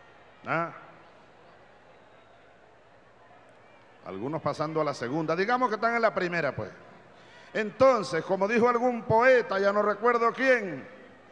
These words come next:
la juventud contagia, es como el fuego, contagia. Y nosotros, los que estamos ya en esa cuarta o quinta, nos contagiamos de pasión, de la llama,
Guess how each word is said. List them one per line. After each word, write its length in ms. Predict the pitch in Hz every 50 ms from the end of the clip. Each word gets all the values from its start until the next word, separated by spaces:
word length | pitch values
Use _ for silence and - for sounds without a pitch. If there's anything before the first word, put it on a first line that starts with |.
| - - - - - - - - - - - - - _ _ _
la 120 | - 170 170
juventud 640 | 175 185 185 185 175 175 170 156 - 262 262 240
contagia, 1000 | - 170 170 160 147 143 135 - 190 190 185 - 123 123 135 131 127 113 104 90 80 - - - - - - - - - - - - - - - - - - - - - - - _ - -
es 160 | 156 139 -
como 220 | - 170 160 160
el 100 | 151 135
fuego, 480 | 113 - - 143 143 139 120 104 104 90 - - - - - - - - - - - - - - - - _ _
contagia. 760 | - 120 101 92 98 - 123 127 117 - - - 90 90 82 78 - - - - _ _ _ _ _ _ _ _ _ _ _
Y 100 | - 214
nosotros, 560 | 214 208 185 - - 254 247 220 170 180 175
los 100 | 170 156
que 100 | - 175
estamos 340 | 160 - - 202 202 196 170
ya 340 | 175 202 214 202 190 180 165
en 80 | 160 175
esa 240 | 185 156 - 170
cuarta 460 | - - 156 185 190 185 175 139 160 160
o 80 | 151
quinta, 540 | - 180 196 196 170 156 139 - - 127 107 - - - - - - - - - - - - - - - - - - - - - - - - - - _ _ -
nos 140 | 120 127 123
contagiamos 680 | - 143 135 123 131 117 135 147 147 139 131 123 110 104
de 100 | 110 110
pasión, 840 | - - 113 107 - 120 127 139 139 127 120 110 107 101 95 90 85 82 78 73 71 - 80 80 - - - -
de 120 | - 113 117
la 120 | 110 113
llama, 520 | 120 120 135 139 135 120 117 110 107 98